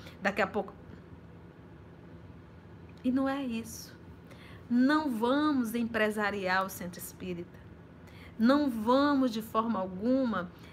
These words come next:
criar rótulos em nada. Sejamos nós, para que todo mundo que possa entrar,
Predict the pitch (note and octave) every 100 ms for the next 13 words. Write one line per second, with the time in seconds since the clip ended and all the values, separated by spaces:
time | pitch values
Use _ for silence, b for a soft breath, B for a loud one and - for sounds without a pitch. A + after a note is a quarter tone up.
0 | B - B3 A#3+ B3 B3+ - - G3 B3+
1 | C#4 C#4 A3+ G#3+ G3 G3+ F#3 F3+ E3+ E3
2 | - - - - - - - - - C4
3 | C4+ D4+ C#4 B3+ A3+ A3+ B3 B3+ B3 -
4 | - B3+ B3+ - - F#4 D#4 C4+ C#4+ C#4
5 | C4 A3+ A#3 A3+ G3 - B3 C#4 C#4